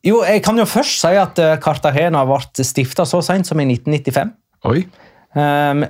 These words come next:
Speaker 1: men det er en slags etterkommer av Cartagena F C. Altså, nå heter det F C Cartagena. Eh, og gjett om gode gamle Ruben Castro frem-, fremdeles eksisterer, da.
Speaker 2: <laughs> Fy søren.
Speaker 1: Han er førti år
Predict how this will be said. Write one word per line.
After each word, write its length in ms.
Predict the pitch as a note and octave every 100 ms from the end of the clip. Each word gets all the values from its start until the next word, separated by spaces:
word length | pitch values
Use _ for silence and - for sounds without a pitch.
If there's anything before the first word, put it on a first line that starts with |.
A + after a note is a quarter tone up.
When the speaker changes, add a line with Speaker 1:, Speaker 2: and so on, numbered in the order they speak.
| C3+
Speaker 1:
men 120 | C#3
det 100 | C#3+ B2+
er 140 | B2+
en 60 | B2+
slags 240 | C3 A#2+
etterkommer 600 | A#2 A2 A#2 - A#2 A2+
av 400 | G#2+ A2 A2+ G#2
Cartagena 680 | - - - A2 - A2+ A2+ -
F 180 | A#2+
C. 260 | - - A2+
Altså, 220 | - B2 B2
nå 140 | A2+
heter 240 | A#2 A#2+
det 60 | - -
F 140 | C3
C 300 | - B2+ A2
Cartagena. 600 | - A#2 - G#2+ - D#2 D#2+ - - - -
Eh, 240 | D#3 F3+ F3+
og 140 | G3
gjett 380 | A#3+ F#3 C#4 -
om 180 | A3 A#3
gode 240 | C#3 D#3 E3+
gamle 440 | C#3+ D3 D3+ C#3+
Ruben 260 | C3+ C3 C3
Castro 520 | B2+ B2+ - A#2 A2+
frem-, 480 | A2+ A2 A2 G#2 G#2
fremdeles 440 | A#2 A2 G#2 A2 G2
eksisterer, 500 | A2+ A2 - A#2 A#2
da. 220 | F3 A#2+ G2+ - _ -
Speaker 2:
<laughs> 180 | C#3 E3+
Fy 280 | - - -
søren. 520 | - - - - -
Speaker 1:
Han 320 | G2+ E3 A3+ C#3+
er 120 | A#3
førti 540 | - - C#4 - -
år 220 | F3+ A#3+